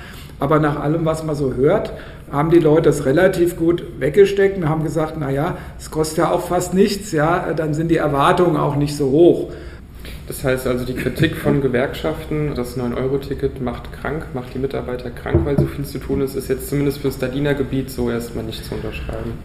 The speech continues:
Speaker 1: In unserem Gebiet, äh, kann ich jetzt eigentlich von einer sehr großen Belastung für die Mitarbeiter kann ich nicht, äh, bestätigen.
Speaker 2: Jetzt sind wir ja schon mitten in den Diskussionen um ein Nachfolgemodell für das neun-Euro-Ticket. Wie würde denn aus Ihrer Sicht ein passendes Nachfolgemodell aussehen?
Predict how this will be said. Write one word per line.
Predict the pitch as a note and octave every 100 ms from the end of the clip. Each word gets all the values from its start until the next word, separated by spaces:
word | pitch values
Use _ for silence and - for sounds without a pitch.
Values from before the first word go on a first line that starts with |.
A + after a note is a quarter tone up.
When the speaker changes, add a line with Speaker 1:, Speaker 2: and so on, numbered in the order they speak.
| - -
Speaker 1:
In | C3+
unserem | - D3+ E3 D#3+
Gebiet, | D3+ - C#3 D3+ D3 -
äh, | - C3+ C3+ C3+ - -
kann | B2+
ich | C3+ C#3+
jetzt | C#3+ C3+
eigentlich | B2+ C3+ -
von | C3+
einer | C3+ B2+ -
sehr | - C3
großen | B2 C#3 D3 C#3+
Belastung | B2 C3+ D3+
für | C#3+
die | B2+ B2
Mitarbeiter | B2 C#3 C3 B2 B2 B2
kann | B2 A#2+
ich | A#2
nicht, | B2 A2+ - -
äh, | -
bestätigen. | - - - - - - - - - - - -
Speaker 2:
Jetzt | - -
sind | D3+
wir | D3+
ja | C#3+
schon | D3 C#3+
mitten | C#3+
in | D3+
den | C#3+ C#3
Diskussionen | D3+ - D3+ D3 - D3 F3 C#3+
um | C3+
ein | A#2
Nachfolgemodell | A#2 B2 - - F3 E3 D#3+ D3+ D#3
für | E3 D3+
das | D3
neun-Euro-Ticket. | D3 D3 C#3+ D3 D#3 - D#3+ D#3+ - -
Wie | C#3 D#3
würde | D#3 D3+
denn | C3+ C#3
aus | C3+ -
Ihrer | C#3+ D3+
Sicht | D3 C#3+ -
ein | C3+
passendes | - C#3 C#3 C3 C3 B2+
Nachfolgemodell | A#2+ A#2+ B2 B2 A#2+ A#2 A2 A2
aussehen? | A2 A2+ - A2+ A2+